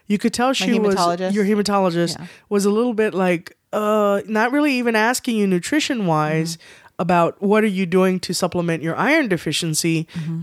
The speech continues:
Speaker 1: but just more kind, 'cause I was in there with you. This is why I can say this. She said, "Oh, you're still not eating meat, right?"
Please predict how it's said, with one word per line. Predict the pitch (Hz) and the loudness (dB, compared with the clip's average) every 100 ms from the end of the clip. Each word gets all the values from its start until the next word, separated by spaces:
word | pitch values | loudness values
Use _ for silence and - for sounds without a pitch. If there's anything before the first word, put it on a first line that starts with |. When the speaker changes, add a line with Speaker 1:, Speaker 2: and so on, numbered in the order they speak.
| 170 | -4
Speaker 1:
but | 185 185 180 175 _ _ _ _ 180 | 0 2 2 -2 _ _ _ _ -8
just | 185 196 | -4 -2
more | 202 196 | 0 0
kind, | 196 196 170 | 0 -2 -2
'cause | 190 | -2
I | 185 | 0
was | 185 170 | 2 0
in | 170 | 2
there | 160 | 2
with | 135 131 | 0 -2
you. | 143 | -2
This | 147 143 | -2 -2
is | 156 | -2
why | 147 | -2
I | 135 | -2
can | 139 | -4
say | 139 262 | 0 2
this. | 202 156 | 2 0
She | 185 | -4
said, | 170 160 - - | -4 -6 -8 -2
"Oh, | 202 | 2
you're | 196 | 2
still | - 196 | 2 2
not | 180 | 2
eating | 156 147 143 | 2 0 -2
meat, | 127 | -4
right?" | 82 131 135 | -4 -4 -4